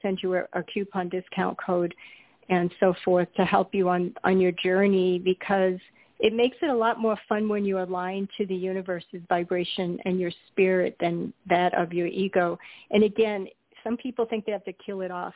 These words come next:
Don't, don't go there. It's, it's stupid to think your ego is bad.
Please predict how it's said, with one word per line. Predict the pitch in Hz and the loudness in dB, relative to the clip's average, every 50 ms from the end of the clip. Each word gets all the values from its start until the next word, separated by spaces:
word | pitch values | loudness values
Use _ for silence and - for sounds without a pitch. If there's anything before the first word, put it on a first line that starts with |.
| - - | -6 -4
Don't, | 226 220 214 208 - - - - | -2 -2 -2 -4 -6 -10 -4 0
don't | 233 233 233 233 | 0 2 2 0
go | - 208 190 185 180 | 0 0 0 0 0
there. | 180 185 180 180 185 - - | -2 -4 -4 -4 -4 -4 -4
It's, | - 196 196 - _ - - _ _ _ _ _ _ _ _ _ _ - | -4 -6 -6 -8 _ -20 -20 _ _ _ _ _ _ _ _ _ _ -4
it's | 208 202 - - - _ _ _ _ | -4 -4 -4 -8 -20 _ _ _ _
stupid | - 233 226 226 226 - 180 180 185 - _ _ _ _ - - - | 0 0 0 0 0 0 0 0 -2 -6 _ _ _ _ -20 -8 -4
to | - 202 196 190 185 180 185 180 - _ _ _ _ _ _ | 0 2 2 2 2 2 0 -2 -6 _ _ _ _ _ _
think | - 202 202 196 196 - - _ - 170 - _ | 2 4 4 2 0 -4 -14 _ -18 -20 -12 _
your | - 180 185 170 | 2 2 2 4
ego | - - 208 196 202 190 190 180 | 2 0 0 2 4 4 4 4
is | 180 175 170 160 | 2 -2 0 2
bad. | 185 180 180 185 180 180 180 185 | 2 4 4 4 2 2 0 -2